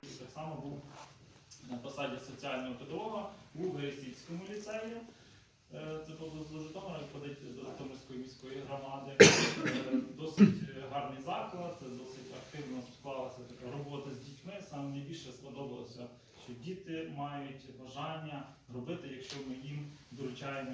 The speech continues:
якісь маленькі справи, вони включаються в це, і це, ну, знаєте, це найбільше так радує мене.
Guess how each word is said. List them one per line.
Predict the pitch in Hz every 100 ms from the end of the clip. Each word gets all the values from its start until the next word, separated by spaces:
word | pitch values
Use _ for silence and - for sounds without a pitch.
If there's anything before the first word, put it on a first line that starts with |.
| 127
якісь | - - -
маленькі | 123 139 139 - -
справи, | - 175 185 180 - - 127
вони | 127 135 -
включаються | 135 147 196 196 180 -
в | 151 147 -
це, | 139 135
і | 120
це, | 127 147 147
ну, | 147 135 127
знаєте, | 135 139 123 -
це | 135 131 135
найбільше | 123 156 160 -
так | 143 139 139 - - - - - - - 135 131
радує | 139 127 127
мене. | 123 135 120 120